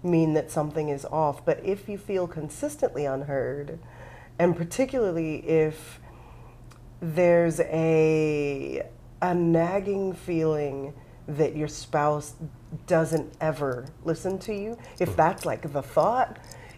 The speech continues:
Speaker 1: it's a sign that there's resentment there. There's a deeper work that needs to be done. And then this looks a little bit different. Um, and we talked about that in one of our other episodes, but it's, um,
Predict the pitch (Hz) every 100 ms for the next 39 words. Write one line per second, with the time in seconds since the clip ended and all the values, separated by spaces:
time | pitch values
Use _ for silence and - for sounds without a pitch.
0 | - 220 214 226 - 202 240 285 269 190
1 | 180 160 151 269 294 170 - 147 139 139
2 | 180 196 - - - - - - - -
3 | 170 160 156 240 220 151 143 151 139 143
4 | 143 - 156 156 151 143 143 143 160 -
5 | - - 208 208 233 247 233 196 190 170
6 | 160 156 156 - 170 165 - - - -
7 | 156 151 151 160 170 190 180 190 160 147
8 | 151 147 147 147 147 147 139 135 - 147
9 | 165 165 143 139 - 147 143 - - -
10 | - - - - 190 180 180 - - -
11 | 175 170 170 165 160 160 156 156